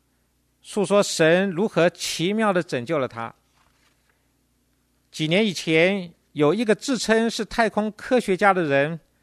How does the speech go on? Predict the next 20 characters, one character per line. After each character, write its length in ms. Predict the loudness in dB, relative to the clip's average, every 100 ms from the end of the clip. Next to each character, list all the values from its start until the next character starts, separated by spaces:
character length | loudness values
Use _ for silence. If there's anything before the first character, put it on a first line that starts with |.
| _ _ _ _ _ -2
来 240 | 2 4
到 140 | 6
我 160 | 4 2
们 100 | 0
的 80 | -2
城 380 | -2 -4 -4 -4
里。 220 | -8 -10 _ _ _ _ _ _ _ _ _ _ _ _ _ _ _ _ _ _ _ _ _ _ _ _ _ _ _ _ _ _ _
他 140 | 0 0
说， 340 | 4 6 6
最 220 | 6 0
近 220 | 0 -2 -2
发 260 | 2 2
明 120 | 2
了 100 | -2
一 100 | -4
种 240 | 0 0 0
新 320 | -4 -4 0
的 120 | -2
机 220 | -2 -6
器， 400 | -8 -6 -6 -8